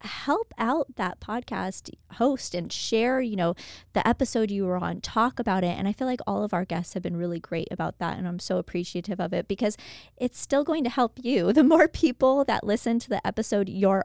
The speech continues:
on, the more that your episode is going to be pushed in the algorithm and more people are going to see it and there's going to get more ears on it and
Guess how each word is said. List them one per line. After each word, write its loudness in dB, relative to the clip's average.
on, 0
the 4
more 4
that 0
your -2
episode -2
is -4
going -2
to -12
be -2
pushed 0
in 0
the -4
algorithm 0
and -4
more -2
people -4
are -4
going -6
to -8
see -2
it 0
and -6
there's -6
going -6
to -6
get -6
more -4
ears 0
on 0
it -4
and -6